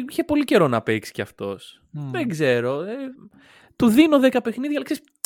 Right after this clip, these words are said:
Speaker 1: δεν περι-, δεν, ε, στο μυαλό μου δεν έχω το Simmons σαν κάποιον top πεν-, όχι, top πενήντα μπορεί και να είναι. Top τριάντα παίκτη.
Speaker 2: Ω, ούτε top εκατό δεν έχω αυτή τη στιγμή.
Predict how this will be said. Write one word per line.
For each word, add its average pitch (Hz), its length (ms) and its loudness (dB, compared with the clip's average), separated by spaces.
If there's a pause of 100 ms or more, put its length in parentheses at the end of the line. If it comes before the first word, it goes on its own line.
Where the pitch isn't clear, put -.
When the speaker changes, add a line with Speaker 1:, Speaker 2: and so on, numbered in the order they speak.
(280)
Speaker 1:
δεν 220 260 2
περι-, 285 260 2
δεν, 277 360 -2
ε, - 480 -10
στο 196 180 -2
μυαλό 180 320 6
μου 165 100 2
δεν 208 120 2
έχω 254 140 -6
το 240 140 -4
Simmons 180 340 -6
σαν 143 160 -12
κάποιον 127 720 -8 (220)
top 127 180 2 (560)
πεν-, 113 640 -6 (720)
όχι, - 160 -10
top 123 160 0
πενήντα 131 320 -2
μπορεί 120 160 -2
και 120 120 -4
να 107 160 -2
είναι. 104 220 -8 (680)
Top 143 180 0
τριάντα 117 460 0
παίκτη. 92 280 -14
Speaker 2:
Ω, 180 380 -4
ούτε 170 300 -4
top 175 220 -4
εκατό 151 540 -6
δεν 120 240 -8
έχω 117 160 -10
αυτή - 180 -20
τη - 60 -20
στιγμή. 127 340 -14